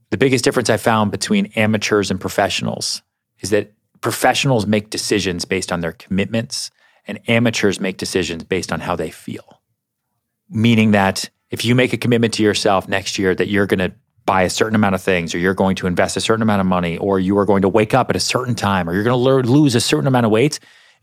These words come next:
do it. If you do it, that means you're a pro. It means you're an adult.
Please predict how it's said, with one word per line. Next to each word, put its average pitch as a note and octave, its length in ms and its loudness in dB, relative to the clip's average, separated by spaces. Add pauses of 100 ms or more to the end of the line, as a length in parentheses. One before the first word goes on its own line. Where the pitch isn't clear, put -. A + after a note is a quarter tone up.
(140)
do - 180 4
it. - 300 -6 (340)
If - 80 -16
you G2 60 -2
do E3+ 200 6
it, G2+ 120 2
that A2+ 100 2
means A#2+ 180 2
you're F#2 120 2
a E2 40 -4
pro. - 340 -2
It - 440 -12
means A2+ 180 2
you're G2+ 100 4
an F2+ 60 -2
adult. G2 500 0